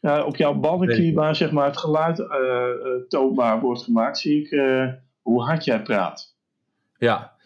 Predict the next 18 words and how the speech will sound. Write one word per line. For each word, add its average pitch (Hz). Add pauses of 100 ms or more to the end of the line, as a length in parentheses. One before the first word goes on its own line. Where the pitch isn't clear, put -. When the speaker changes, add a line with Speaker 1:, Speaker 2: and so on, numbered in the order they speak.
(240)
Speaker 1:
Of 208
dat 147
Speaker 2:
Ja, 127
Speaker 1:
er -
Speaker 2:
ik 135
zie 120
Speaker 1:
geluid 123
Speaker 2:
dat 151
Speaker 1:
is. -
Speaker 2:
jij 160
wel 156
veel 160
harder 147
praat. 101 (280)
Zie -
je 156
dat 160
ook? 190